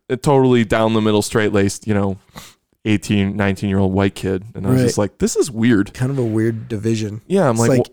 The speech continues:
Speaker 2: angry, like, teenage kids jerking off in their closet with a bunch of old, angry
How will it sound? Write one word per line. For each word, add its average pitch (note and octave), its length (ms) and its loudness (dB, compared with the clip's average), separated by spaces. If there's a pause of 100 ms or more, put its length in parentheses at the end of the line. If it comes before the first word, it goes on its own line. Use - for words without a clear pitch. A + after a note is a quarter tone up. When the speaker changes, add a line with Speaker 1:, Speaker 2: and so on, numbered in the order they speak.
(140)
Speaker 2:
angry, C3+ 500 2
like, B2 240 0
teenage B2 440 -2
kids A#2+ 280 0
jerking A#2+ 320 0
off A2 180 -2
in A#2+ 60 -4
their G#2 100 -4
closet A2+ 460 -2
with A2+ 140 -2
a A2 40 -8
bunch A2+ 200 -4
of - 120 -8
old, G#2+ 320 -2
angry G#2+ 500 -6